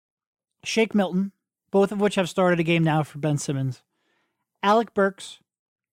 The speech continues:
and then you can get into some wing options like Furkan Korkmaz, like Glenn Robinson the third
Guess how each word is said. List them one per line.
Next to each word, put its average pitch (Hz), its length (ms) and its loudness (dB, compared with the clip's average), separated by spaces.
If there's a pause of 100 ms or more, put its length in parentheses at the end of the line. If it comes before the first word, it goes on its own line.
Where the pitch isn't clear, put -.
(100)
and 180 80 0
then 185 160 4
you 170 80 0
can - 100 -20
get 185 160 0
into 175 160 0
some 156 220 -2
wing 185 160 2
options 156 600 0 (640)
like 233 200 0
Furkan 226 320 2
Korkmaz, 175 640 0
like 175 200 -4
Glenn 170 180 0
Robinson 160 420 0
the 147 60 -2
third 135 440 -4